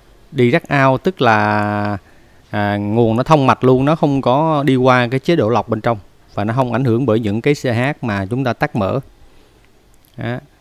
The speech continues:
từ C H một tới C H tám là chúng ta tắt mở tám ngõ ao và cái, ờ, C B, C B là gọi là cái, cái cầu dao đó, và cái nút bật tắt mở. Khi chúng ta bật cái cầu dao thì tất cả đều tắt, kể cả cái hai ngõ ao trước.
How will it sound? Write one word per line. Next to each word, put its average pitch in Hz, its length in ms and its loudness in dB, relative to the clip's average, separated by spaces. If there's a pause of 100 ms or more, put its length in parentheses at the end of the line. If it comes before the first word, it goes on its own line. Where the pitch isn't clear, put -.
(160)
từ 110 140 0
C 98 80 -8
H 131 40 -2 (120)
một 117 220 0
tới 143 120 0
C - 100 -8
H 131 260 -4
tám 143 280 -2
là 113 180 -4
chúng 135 180 -10
ta 123 80 -6
tắt - 220 -6
mở 104 260 -6
tám 165 200 -2
ngõ 104 100 -6
ao 123 280 -2 (880)
và 101 240 -2
cái, 120 340 -2
ờ, 135 80 2
C 123 240 -2
B, 123 40 4 (560)
C 113 100 -6
B - 20 -6
là 107 240 2
gọi 101 180 0
là 98 100 -2
cái, 113 120 -8 (440)
cái 131 100 -6
cầu 104 180 0
dao 113 240 4
đó, 127 80 0 (600)
và 107 120 -4
cái 110 80 -2
nút 151 260 2
bật 117 180 0 (100)
tắt 143 140 -2
mở. 107 280 -2 (380)
Khi 127 160 2
chúng 139 160 4
ta 139 80 2
bật 101 120 0
cái 127 140 -12
cầu 104 160 -2
dao 113 280 4
thì 101 180 -2
tất - 200 -2
cả 110 140 2
đều 104 120 0
tắt, - 260 -6
kể 104 120 0
cả 104 240 -2
cái 131 220 -2
hai 113 180 -4
ngõ 98 100 -4
ao 107 180 -2
trước. 139 200 0